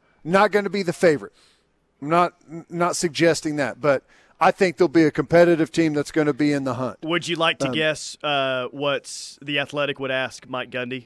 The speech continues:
Speaker 2: if they got just one question? You thought hard enough, and you thought about here locally, you, you might stumble upon it.
Speaker 1: Uh, I was gonna ask,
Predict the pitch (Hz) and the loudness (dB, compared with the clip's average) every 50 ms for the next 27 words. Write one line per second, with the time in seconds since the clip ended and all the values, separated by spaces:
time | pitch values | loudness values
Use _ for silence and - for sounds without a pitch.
0 | _ _ 107 117 120 120 127 113 - 110 120 113 - 123 120 117 110 - 127 117 | _ _ _ -10 -8 -8 -8 -8 -8 -12 -16 -16 -14 -14 -14 -14 -10 -10 -10 -10
1 | 110 - 131 120 - _ _ _ _ _ _ _ _ _ _ _ _ _ _ _ | -10 -12 -16 -18 -20 _ _ _ _ _ _ _ _ _ _ _ _ _ _ _
2 | _ _ _ _ _ _ _ _ _ _ _ _ _ _ - 226 - 262 226 190 | _ _ _ _ _ _ _ _ _ _ _ _ _ _ -20 -10 -4 -2 -2 -2
3 | 165 170 170 160 147 131 113 120 117 113 110 _ _ _ _ _ _ - 151 143 | 0 0 -2 -2 -2 -4 -4 -6 -6 -6 -8 _ _ _ _ _ _ -6 -4 -4
4 | 139 131 139 143 - - 170 160 156 147 139 147 135 117 135 131 120 120 120 127 | -4 -4 -8 -8 -4 -2 0 0 0 0 -2 -2 -2 -4 -6 -8 -8 -6 -6 -6
5 | 127 120 - 117 110 107 107 107 98 95 101 117 120 113 - 135 135 123 120 117 | -8 -8 -10 -12 -12 -12 -12 -12 -14 -14 -10 -10 -10 -10 -10 -10 -10 -8 -8 -8
6 | - - - - 120 110 104 104 101 - - 107 98 95 104 - - - _ _ | -10 -10 -10 -10 -10 -10 -10 -14 -18 -16 -16 -16 -16 -16 -18 -20 -20 -20 _ _
7 | _ _ _ _ _ _ _ _ - - 123 123 120 120 120 - - 135 143 143 | _ _ _ _ _ _ _ _ -10 -6 -6 -4 -4 -4 -4 -4 -2 -2 -2 -2
8 | 120 117 139 135 127 123 123 123 113 - _ _ _ _ _ _ _ _ - 113 | -2 -4 -6 -6 -4 -4 -6 -6 -8 -12 _ _ _ _ _ _ _ _ -10 -8
9 | 113 117 120 120 - - | -6 -6 -6 -6 -8 -14